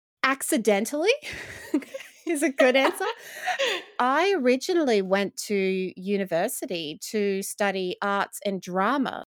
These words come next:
Speaker 1: Actually, I did a, a, um, career test, one of those ones that everybody has to do later in school, and I was tro-,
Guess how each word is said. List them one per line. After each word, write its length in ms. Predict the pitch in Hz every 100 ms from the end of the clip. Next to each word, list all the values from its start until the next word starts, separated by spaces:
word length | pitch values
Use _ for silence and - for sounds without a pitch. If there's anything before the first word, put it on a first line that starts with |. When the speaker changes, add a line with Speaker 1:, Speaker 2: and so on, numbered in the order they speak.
| -
Speaker 1:
Actually, 240 | 226 370
I 100 | 233
did 200 | 202 262
a, 260 | 226 180 175
a, 280 | 123 190 180
um, 400 | 170 160 156 190 _ -
career 380 | 202 202 214
test, 320 | 185 185 160 165
one 100 | 151
of 60 |
those 140 | 147 160
ones 140 | 156
that 140 | -
everybody 380 | - 170 165 160
has 200 | 175 165
to 100 | -
do 160 | 160 170
later 400 | 156 160 175 175
in 60 | 160
school, 360 | - 180 160
and 100 | 156
I 60 | 151
was 140 | 160
tro-, 200 | - 175